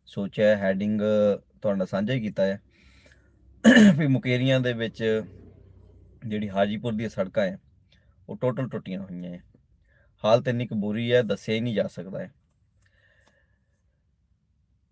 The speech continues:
ਚਾਰ ਪੰਜ ਮੁੱਖ ਸੜਕਾਂ ਜਿਹੜੀਆਂ ਹਾਜੀਪੁਰ ਤੋਂ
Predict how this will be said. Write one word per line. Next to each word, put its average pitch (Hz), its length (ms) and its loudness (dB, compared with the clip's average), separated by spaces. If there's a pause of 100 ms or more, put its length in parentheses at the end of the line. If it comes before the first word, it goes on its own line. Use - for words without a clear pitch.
(800)
ਚਾਰ 120 220 6
ਪੰਜ 143 180 2
ਮੁੱਖ 139 240 2
ਸੜਕਾਂ 147 460 4
ਜਿਹੜੀਆਂ 110 640 -2 (680)
ਹਾਜੀਪੁਰ 110 480 -2
ਤੋਂ 117 420 -4